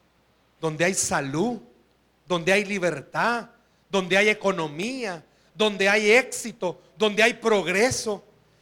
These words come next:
¿Querés vos de verdad decir, "Quiero salir adelante y ayudarle a mi madrecita que tanto se esforzó por mí"? ¿Sabes cuál es el lugar para poder hacerlo? Sí, la universidad.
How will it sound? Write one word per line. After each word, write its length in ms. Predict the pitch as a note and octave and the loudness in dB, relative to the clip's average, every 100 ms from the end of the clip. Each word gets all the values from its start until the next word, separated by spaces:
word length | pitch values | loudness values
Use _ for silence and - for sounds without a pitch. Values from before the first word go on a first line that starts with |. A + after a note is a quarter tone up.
| - | -2
¿Querés 360 | - A3+ C4 | 0 2 2
vos 200 | C#4+ D#4 | 4 2
de 120 | D#4+ C4+ | 4 4
verdad 380 | A3+ A3 C#4 | 4 4 4
decir, 640 | C#4+ A#3+ C#4 D#4 A#3+ - - | 6 4 2 2 2 -6 -14
"Quiero 380 | - C4+ D4 C#4+ | -2 4 4 4
salir 560 | - A#3 - A3+ C#4+ | 2 0 -2 -6 0
adelante 680 | C#4 A#3+ G#3 A#3 D4 C4+ B3+ - - | 2 2 2 0 -2 0 -2 -2 6
y 80 | A#3 | 8
ayudarle 460 | A3 A3 B3 C#4 | 8 8 6 6
a 40 | C4 | 2
mi 100 | B3+ | 2
madrecita 600 | A#3 G#3 G3 C4 C#4+ A#3+ | 0 2 0 -2 -2 -2
que 80 | G#3+ | -2
tanto 380 | - C4 C4+ B3+ | 0 0 2 -2
se 120 | A#3 | -2
esforzó 380 | A3+ G#3+ A#3+ B3+ | -2 -2 0 0
por 160 | A#3 | -2
mí"? 320 | A#3+ - G#3 _ _ _ _ _ _ _ _ _ _ _ | -2 -4 -4 _ _ _ _ _ _ _ _ _ _ _
¿Sabes 320 | - F3 G3+ | -6 -4 -2
cuál 160 | G3+ G3+ | -2 -2
es 120 | F3 | -2
el 80 | F#3 | -2
lugar 300 | F3 G3+ - | 0 0 -2
para 280 | E3+ D#3 | -6 -8
poder 240 | - F3 F#3 | -6 -4 -4
hacerlo? 400 | F#3 G3 C#3 B2 | -4 -6 -6 -8
Sí, 220 | - C4 | -6 -2
la 80 | A#3 | -2
universidad. 640 | F3+ D#3+ - F3 F#3+ - | -2 -6 -6 -4 -4 -4